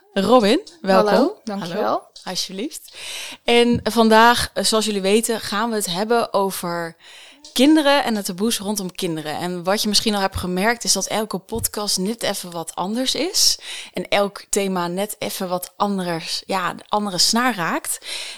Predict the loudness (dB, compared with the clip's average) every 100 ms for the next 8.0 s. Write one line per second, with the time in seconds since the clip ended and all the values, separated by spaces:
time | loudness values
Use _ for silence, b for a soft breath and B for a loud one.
0 | -2 0 2 0 -4 -6 -2 0 -2 -2
1 | 0 0 0 -2 0 0 0 2 2 0
2 | -4 0 0 0 -2 -2 -4 -4 -4 -4
3 | -4 -4 -4 -4 -4 -4 -2 -2 -2 -4
4 | -2 -2 0 -2 -2 B B B B B
5 | B -2 0 -2 -2 -2 0 0 0 -2
6 | -2 2 2 0 0 0 2 -2 -2 -2
7 | -2 -2 -4 b b b b _ -8